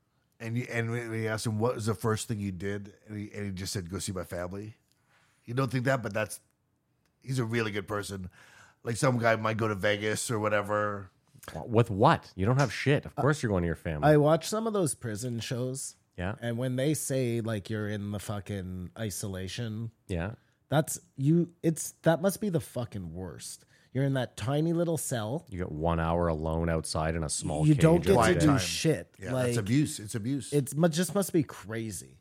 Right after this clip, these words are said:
Speaker 3: It must be crazy. Like, you watch Alone. Do you watch Alone?
Speaker 2: No.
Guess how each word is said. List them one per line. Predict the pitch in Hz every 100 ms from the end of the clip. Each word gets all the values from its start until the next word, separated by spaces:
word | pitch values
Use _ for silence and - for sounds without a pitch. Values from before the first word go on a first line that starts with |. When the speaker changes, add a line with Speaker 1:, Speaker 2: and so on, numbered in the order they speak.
| _
Speaker 3:
It | 120
must | 165 170
be | 147
crazy. | - 110 90 71 62 - - -
Like, | 156 147
you | 180
watch | 196 196 233
Alone. | 208 127 120 175 143
Do |
you | 160
watch | 165 160
Alone? | 165 156 170 190 _
Speaker 2:
No. | 90 76